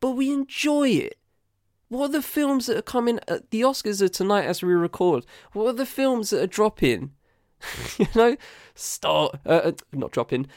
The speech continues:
that are, uh, that are being nominated, you know? Some of them are rooted in realism. Nineteen seventeen, Parasite. It's all rooted in re-, Once Upon a Time in Hollywood.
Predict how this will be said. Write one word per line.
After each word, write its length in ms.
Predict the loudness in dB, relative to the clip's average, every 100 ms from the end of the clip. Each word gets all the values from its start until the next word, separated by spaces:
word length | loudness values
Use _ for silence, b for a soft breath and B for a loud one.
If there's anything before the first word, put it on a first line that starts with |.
| B
that 140 | 2
are, 120 | 4
uh, 140 | 4 4
that 180 | 4 2
are 60 |
being 340 | 2 2 4 6
nominated, 720 | 4 4 2 2 -2 -6 -6
you 100 | 0
know? 340 | 4 4 2 _ b b b b
Some 360 | -6 -2 0
of 120 | 0 4
them 280 | 4 4 -4
are 140 | -4 0
rooted 400 | 2 4 2 0
in 100 | 4
realism. 560 | 6 6 2 0 -6 -6
Nineteen 460 | -6 -6 0 0
seventeen, 960 | 4 4 4 2 0 2 2 0 -2 -6 -10
Parasite. 920 | -4 -2 -2 -2 0 4 6 4 2 B B -8
It's 180 | -8 -4
all 220 | -2 -2
rooted 480 | 0 0 0 0 -2
in 120 | -2
re-, 80 | -2 -2
Once 260 | -4 -2
Upon 180 | 2 2
a 40 |
Time 240 | 2 0 2
in 40 |
Hollywood. 460 | 2 2 4 2